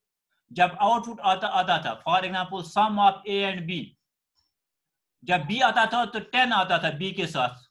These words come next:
Sum भी साथ आता था, ठीक है। या for example आप लिखते हो कोई program, उस पे आप लिखते हो, आप लिखते हो for example, see out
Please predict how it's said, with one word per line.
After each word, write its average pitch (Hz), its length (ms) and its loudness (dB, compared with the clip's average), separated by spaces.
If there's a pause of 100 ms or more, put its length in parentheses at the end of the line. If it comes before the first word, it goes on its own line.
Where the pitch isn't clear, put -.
Sum 226 260 2
भी 214 80 -4
साथ 165 320 2
आता 127 220 -6
था, 101 140 -20 (4000)
ठीक 165 260 -6
है। 220 80 -6 (840)
या 202 220 2
for 220 260 4
example 240 480 -2 (320)
आप 202 260 4
लिखते 220 260 -4
हो 233 60 0
कोई 226 260 -4
program, 208 440 -2 (180)
उस 185 180 -8
पे 220 100 -2
आप 208 160 0
लिखते 202 260 -6
हो, 214 100 0 (3000)
आप 196 300 4
लिखते 185 240 -6
हो 214 140 0 (100)
for 196 220 6
example, 202 520 -2
see 208 260 -6
out 196 340 4